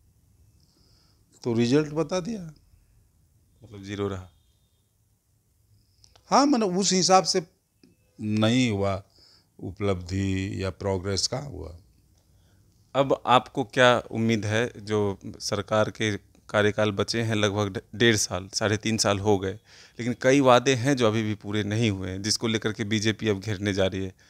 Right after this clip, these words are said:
Speaker 2: वर्तमान सरकार को, चाहे वो नियोजन हो या फिर कई वादे हैं कि, अ, कृषि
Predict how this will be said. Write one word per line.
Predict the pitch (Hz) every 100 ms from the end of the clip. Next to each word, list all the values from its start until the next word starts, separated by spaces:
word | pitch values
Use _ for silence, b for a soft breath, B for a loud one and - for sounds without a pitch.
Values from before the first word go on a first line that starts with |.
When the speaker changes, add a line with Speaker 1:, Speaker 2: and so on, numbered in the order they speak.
| b b -
Speaker 2:
वर्तमान | 101 101 101 98
सरकार | - 95 98 98
को, | 101
चाहे | 98 95
वो | 98 98
नियोजन | 98 95 101 95
हो | 95 95 92 90 B B _ 101
या |
फिर | 95 101 95
कई | 113 107
वादे | 101 98 98
हैं | 98 98
कि, | 95 -
अ, | 101 98 _ -
कृषि | 98 110 104 101 95